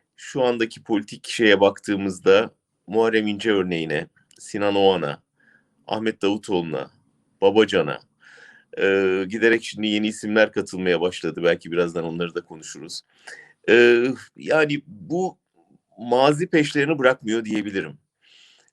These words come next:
E, bir şekilde bugüne kadar savundukları ilkeleri, hem de kararlılıkla savundukları ilkeleri ya da liderleri bir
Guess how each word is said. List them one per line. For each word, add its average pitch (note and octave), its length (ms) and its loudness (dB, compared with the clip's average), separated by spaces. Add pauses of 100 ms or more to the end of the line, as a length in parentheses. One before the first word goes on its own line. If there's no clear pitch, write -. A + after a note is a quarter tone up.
(120)
E, G#2+ 320 -4
bir E3+ 100 -6
şekilde C3 800 0
bugüne B2+ 360 -6
kadar A#2+ 280 2
savundukları A2 760 -2
ilkeleri, F#2+ 560 0
hem G#2+ 140 -4
de A2 80 -4
kararlılıkla A2 600 0
savundukları F2 640 -6
ilkeleri D3+ 480 4
ya D3 160 6
da C3 60 6
liderleri F2+ 840 0
bir C#3+ 120 -2